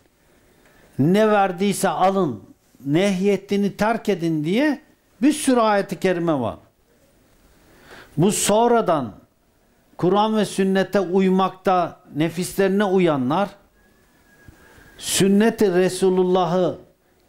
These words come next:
kafirlerin goygoyuna gelip küçümsemeye çalışanlar, müşrik kafalılar sünnet-i Resulullah'a savaş açtılar.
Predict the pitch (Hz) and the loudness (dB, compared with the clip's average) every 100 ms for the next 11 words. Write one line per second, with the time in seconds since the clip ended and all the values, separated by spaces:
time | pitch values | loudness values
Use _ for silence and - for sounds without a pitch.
0 | - 180 180 175 196 180 185 190 202 185 | -4 0 0 0 0 0 0 0 0 0
1 | 156 180 180 175 190 185 196 180 180 139 | 0 0 0 2 2 0 -2 0 0 -2
2 | - _ _ _ _ _ - 190 - 202 | -6 _ _ _ _ _ -4 -4 0 0
3 | 185 196 196 202 208 - 170 143 143 127 | 2 0 2 0 0 0 -2 0 -2 0
4 | 151 202 - _ _ _ _ _ - - | 0 0 -2 _ _ _ _ _ -20 -20
5 | - - - - - 175 220 - 214 262 | -20 -20 -20 -10 0 2 2 2 2 0
6 | 254 185 170 175 156 147 139 131 - - | 0 -4 -2 -2 0 0 0 -2 -6 -4
7 | 190 208 214 202 170 170 170 185 175 175 | 0 0 0 0 0 -2 -2 -2 -2 -2
8 | 175 214 233 196 _ _ - - 180 196 | -2 0 -2 -6 _ _ -10 -2 0 0
9 | 202 175 139 - 107 90 | -2 -2 -6 -6 -14 -14